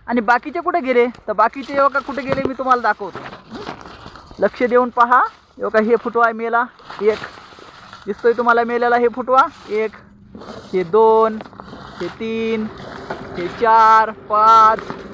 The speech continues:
हे सहा, हे बघा हे सहा,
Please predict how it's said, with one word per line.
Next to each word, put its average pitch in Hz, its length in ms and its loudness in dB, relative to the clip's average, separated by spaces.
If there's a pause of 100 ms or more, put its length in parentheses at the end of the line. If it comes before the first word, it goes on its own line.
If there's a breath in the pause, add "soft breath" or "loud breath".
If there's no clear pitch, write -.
(640)
हे 170 120 -10
सहा, 220 380 2 (440)
हे 202 260 0
बघा 202 280 2
हे 220 180 -6 (220)
सहा, 214 560 4